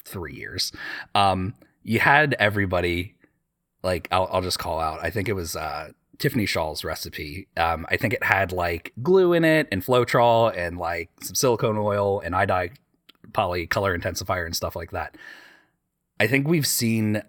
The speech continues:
a simplification. Everyone's just been trying to simplify their, like, secret recipes to, like, does it actually matter or not that I put three drops of this in or not? So my Floetrol recipe is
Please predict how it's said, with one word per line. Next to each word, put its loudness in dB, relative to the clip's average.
a 0
simplification. -2
Everyone's 6
just 2
been 0
trying -2
to 0
simplify -2
their, -2
like, -2
secret -4
recipes -4
to, -2
like, -4
does 2
it 6
actually 4
matter 2
or 2
not 2
that 2
I 2
put -2
three -2
drops 0
of -2
this -2
in -2
or -2
not? -2
So 0
my 4
Floetrol 4
recipe 0
is 0